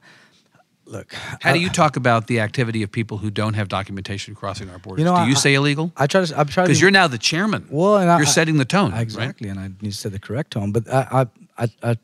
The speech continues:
Speaker 1: wanna believe that I'm more nuanced in the debate in terms of the immigration status of people depending the circumstances, if that makes sense. And so,
Speaker 2: Yeah.
Speaker 1: and I'll give you an example is,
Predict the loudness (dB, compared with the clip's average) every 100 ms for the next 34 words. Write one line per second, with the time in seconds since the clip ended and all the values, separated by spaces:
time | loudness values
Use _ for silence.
0 | _ _ 0 2 4 4 4 2 2 2
1 | 2 2 0 -2 -4 -2 -2 -2 -2 -4
2 | -2 -2 -2 -2 -2 -2 -6 -6 -6 -4
3 | -6 -10 _ -20 -20 _ _ -8 0 2
4 | 2 -2 -2 -4 -8 -4 0 2 0 -4
5 | -6 -6 -8 -8 -8 -8 -6 -6 -6 -8
6 | -4 -4 -4 -6 -2 2 2 0 -8 -20
7 | -12 -2 2 2 2 0 -4 -4 -6 -6
8 | -8